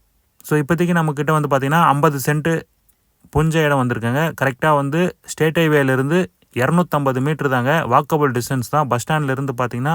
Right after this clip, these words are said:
வாக்கபிள் டிஸ்டன்ஸ் தான். இந்த ஏரியா வந்து பாத்தீங்கன்னா, சுத்தி வந்து பாத்தீங்கன்னா, வீடு தாங்க இருக்கு. இது பக்கத்துல எல்லாமே வந்து பாத்தீங்கன்னா, பிளாட் போட்டிருக்காங்க. இந்த சைட்டை வந்து விசிட் பண்றோம்னு நினைக்கிறவங்களுக்கு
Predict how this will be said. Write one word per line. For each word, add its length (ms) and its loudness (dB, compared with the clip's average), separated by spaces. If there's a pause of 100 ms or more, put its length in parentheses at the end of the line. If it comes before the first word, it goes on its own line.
வாக்கபிள் 420 0
டிஸ்டன்ஸ் 360 -6
தான். 180 -2 (1040)
இந்த 180 -2
ஏரியா 220 4
வந்து 140 0
பாத்தீங்கன்னா, 340 0
சுத்தி 260 -2
வந்து 200 0
பாத்தீங்கன்னா, 360 0
வீடு 220 -2
தாங்க 220 0
இருக்கு. 260 -2 (560)
இது 100 -2
பக்கத்துல 420 0
எல்லாமே 260 2
வந்து 200 -2
பாத்தீங்கன்னா, 340 0
பிளாட் 260 0
போட்டிருக்காங்க. 460 -2 (1500)
இந்த 100 -2
சைட்டை 280 2
வந்து 180 2
விசிட் 280 -2
பண்றோம்னு 320 0
நினைக்கிறவங்களுக்கு 540 0